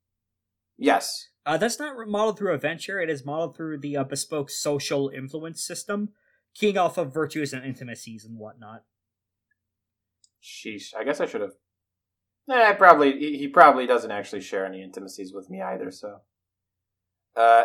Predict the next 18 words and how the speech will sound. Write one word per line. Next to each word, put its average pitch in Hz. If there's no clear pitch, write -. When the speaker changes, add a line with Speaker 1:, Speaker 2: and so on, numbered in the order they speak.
Speaker 1:
if 139
he 160
doesn't 170
know 160
about, 143
uh, 117
Sky 123
Sundering 113
Shadow, 107
then 107
he 117
probably 110
doesn't 98
share 95
any 95
intimacies 92
with 98
me, 98